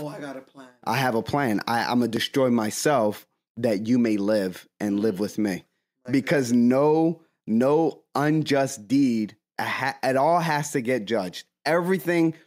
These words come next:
Speaker 2: it all has to be judged. And so since it has to be judged, he, he made a plan to
Speaker 1: So
Speaker 2: bring
Speaker 1: that
Speaker 2: us
Speaker 1: we
Speaker 2: back to
Speaker 1: can
Speaker 2: him.
Speaker 1: live.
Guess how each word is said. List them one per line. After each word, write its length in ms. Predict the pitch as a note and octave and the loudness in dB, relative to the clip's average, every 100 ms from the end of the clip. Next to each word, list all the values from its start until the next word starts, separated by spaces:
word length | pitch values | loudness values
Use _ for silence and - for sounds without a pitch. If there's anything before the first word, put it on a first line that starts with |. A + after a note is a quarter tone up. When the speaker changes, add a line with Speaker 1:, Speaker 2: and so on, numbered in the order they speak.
| _ _ | _ _
Speaker 2:
it 120 | B2+ | 2
all 180 | C#3 C#3+ | 4 2
has 300 | D3 B2+ - | 2 -2 -2
to 100 | - | -4
be 140 | A2+ A2 | -4 -2
judged. 460 | A2 F#2 D#2+ - _ _ _ _ _ | -2 -4 -6 -16 _ _ _ _ _
And 140 | - C3 | -4 0
so 200 | C#3 B2+ | 0 0
since 280 | - C#3 C3 | -2 -2 -2
it 80 | |
has 220 | B2+ A#2 - | -2 -4 -6
to 80 | |
be 100 | A2+ | -8
judged, 380 | G2+ A2+ G#2 G2 | -6 -4 -4 -4
he, 140 | A2+ F#2+ | -6 -4
he 100 | A2 | -2
made 220 | A#2 G#2+ | 0 0
a 60 | G2+ | -2
plan 380 | - G2+ F2 - _ _ | -6 -6 -6 -10 _ _
to 80 | B2+ | -4
Speaker 1:
So 60 | G#2 | -2
Speaker 2:
bring 140 | A#2 | -2
Speaker 1:
that 80 | A2 | -2
Speaker 2:
us 60 | |
Speaker 1:
we 60 | F#2 | -2
Speaker 2:
back 220 | G#2+ G#2 | -4 -4
to 80 | A#2+ | -4
Speaker 1:
can 80 | G2+ | -4
Speaker 2:
him. 40 | F2+ | -6
Speaker 1:
live. 220 | E2+ | -10